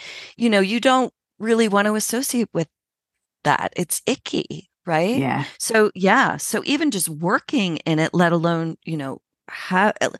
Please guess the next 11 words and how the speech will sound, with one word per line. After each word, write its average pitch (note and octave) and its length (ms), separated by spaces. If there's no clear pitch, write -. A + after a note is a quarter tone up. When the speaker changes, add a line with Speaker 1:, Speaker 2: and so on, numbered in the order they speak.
Speaker 1:
I C4+ 80
think D#4+ 300
having A3 460
one, D#3+ 160
you E3 80
can F3 140
have D#3 120
a D#3+ 60
level D#3 340
of D3+ 180
privac-, C#3+ 480